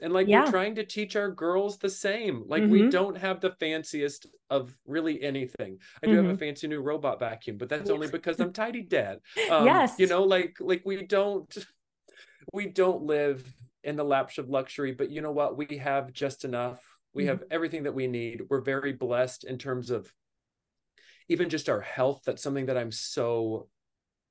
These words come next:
Speaker 1: you know, just grateful for. And time is truly one of the most precious resources that we have. And we're just trying to do our best.
Speaker 2: Yeah. Well, I, I appreciate it so much. I am certainly along for the ride for whatever you guys choose to do next. I'm interested to see what your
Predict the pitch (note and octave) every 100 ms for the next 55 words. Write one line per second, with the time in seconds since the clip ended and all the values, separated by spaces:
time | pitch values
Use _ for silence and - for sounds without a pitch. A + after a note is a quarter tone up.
0 | _ _ D#3+ D3+ C#3 C3+ - C3 C3 -
1 | - C#3+ D3+ D3 - C3+ B2 - D3 C#3
2 | C#3 D3 D3+ B2+ B2 - D3+ C3+ C3 C#3
3 | C3 _ _ _ D3 C#3+ B2+ C#3 C3 A#2+
4 | - - _ _ _ - A#2+ - C3 A#2+
5 | A#2+ A#2+ C#3 C3 C#3 C3 B2 A#2+ A2 B2
6 | A#2+ B2+ C3 - _ _ F3+ F#3 F#3 B2+
7 | - G2+ G2 G2 F#2+ F#2+ F#2+ F#2+ - -
8 | - _ _ _ _ G3+ G3 - - _
9 | _ - G#3+ A3 - A3 B3 B3+ A#3+ -
10 | G3+ A3 G#3 C4 A#3+ C4 A#3+ G#3+ A3 G#3
11 | G3+ G#3 G3+ G3+ A3+ F3+ A3+ G#3+ G3 F#3+
12 | G3 A3 G#3 G3 F3+ F#3 F#3+ F#3 G3 F#3+
13 | F#3 F#3+ F#3+ F#3+ F#3+ F#3+ F#3 G3 G3 -
14 | G3+ G#3 G3 G3 A3 C4+ - G3+ A#3 C4+
15 | C4+ A3 A3 A#3 A3 G#3 G3 G3 G3